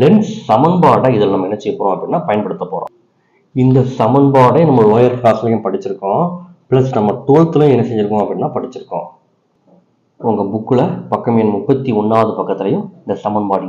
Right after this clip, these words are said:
இருக்கும். சரிங்களா? So இங்க இருந்தா நம்ம என்ன செஞ்சிருக்கோம் அப்படின்னா இந்த சமன்பாடை எடுத்து எழுதியிருக்கோம். சரிங்களா? already நமக்கு தெரியும். அப்படிதானே? லென்ஸோட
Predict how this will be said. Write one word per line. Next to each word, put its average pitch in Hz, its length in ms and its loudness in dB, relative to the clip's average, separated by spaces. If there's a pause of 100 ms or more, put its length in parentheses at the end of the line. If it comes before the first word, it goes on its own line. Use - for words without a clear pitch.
இருக்கும். 123 300 -4 (340)
சரிங்களா? 135 260 -2 (440)
So 156 200 -2
இங்க 113 180 0
இருந்தா 113 200 2
நம்ம 110 140 2
என்ன 104 120 -2
செஞ்சிருக்கோம் 101 300 -2
அப்படின்னா 101 200 -2
இந்த 92 120 -4
சமன்பாடை 98 400 0
எடுத்து 101 220 -2
எழுதியிருக்கோம். 123 360 -4 (140)
சரிங்களா? 104 240 0
already 98 240 2
நமக்கு 104 200 -2 (100)
தெரியும். 156 280 2 (140)
அப்படிதானே? 104 380 -4
லென்ஸோட 107 280 -4